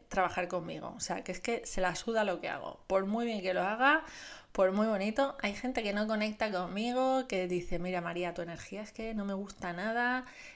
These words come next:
que no le intereso, ¿sabes? Entonces, pues a esa gente, pues genial. O sea, pues habrá otras personas con las que sí que conecten y yo hacia esas personas, pues no voy a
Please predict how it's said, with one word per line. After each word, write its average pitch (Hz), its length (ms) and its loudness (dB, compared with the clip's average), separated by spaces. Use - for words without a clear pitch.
que 208 180 4
no 226 100 8
le 247 80 8
intereso, 262 720 2
¿sabes? 214 380 2
Entonces, - 540 -2
pues - 200 -10
a - 60 -4
esa 165 200 0
gente, 214 480 2
pues - 220 -8
genial. 185 800 -2
O - 20 -14
sea, 160 220 -4
pues - 180 -6
habrá 160 260 -2
otras 170 240 -4
personas 208 460 -2
con 180 120 -6
las 170 140 -6
que 156 140 -10
sí 185 180 -6
que 185 120 0
conecten 185 580 -2
y 180 120 -4
yo 180 120 4
hacia 175 380 2
esas - 240 -2
personas, 196 500 -2
pues 160 180 -4
no 196 400 0
voy 180 200 0
a 175 200 -2